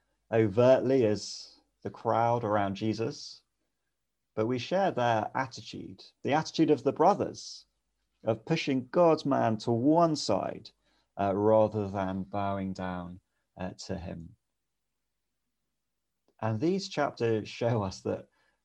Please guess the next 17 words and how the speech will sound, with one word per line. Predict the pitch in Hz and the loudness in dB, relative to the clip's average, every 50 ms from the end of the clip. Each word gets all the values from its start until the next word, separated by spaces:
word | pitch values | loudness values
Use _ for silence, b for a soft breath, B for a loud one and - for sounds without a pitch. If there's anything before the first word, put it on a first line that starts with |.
| _ _ _ _ _ _ - | _ _ _ _ _ _ -4
that | 156 170 - 113 | -4 -2 -2 -4
just | - 127 120 113 - 117 | -2 -2 -2 -2 -2 -4
leads | 110 113 117 117 117 117 117 - - | -4 -2 -2 -2 -4 -6 -8 -10 -10
to | - 110 104 | -6 -4 -4
a | 101 | -2
mess. | 104 104 95 95 - 117 | -2 -4 -4 -6 -6 -6
It | 101 | -4
leads | 107 131 160 185 196 190 196 - | -2 0 2 2 2 0 -4 -2
to | - 135 123 | 0 0 2
a | 123 | 2
mess | 131 139 151 165 175 156 - - | 2 0 0 0 0 0 -2 -2
out | 123 113 101 - 107 | -2 0 -2 0 0
there, | 131 131 139 139 139 117 - | 2 2 4 4 2 0 0
and | 101 113 | -2 -4
it | 113 98 | -4 -2
leads | - 131 143 151 160 165 165 - - | -2 0 2 2 2 0 -2 -6 -10
to | - 131 123 123 113 - | -6 -4 -4 -4 -4 -6